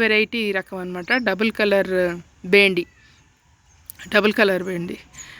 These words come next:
గ్రీన్ ప్లస్ మెరూన్ కలర్ అన్నమాట. బా, నిజంగా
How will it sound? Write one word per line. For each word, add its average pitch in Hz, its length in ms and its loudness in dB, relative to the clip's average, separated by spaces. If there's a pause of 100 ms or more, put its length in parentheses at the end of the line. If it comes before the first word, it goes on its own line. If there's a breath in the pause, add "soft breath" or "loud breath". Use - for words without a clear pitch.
(280 loud breath)
గ్రీన్ 240 280 4 (140)
ప్లస్ 277 280 0 (320)
మెరూన్ 196 380 2
కలర్ 180 280 0
అన్నమాట. 170 260 -8 (160)
బా, 247 80 4 (960 loud breath)
నిజంగా 285 320 4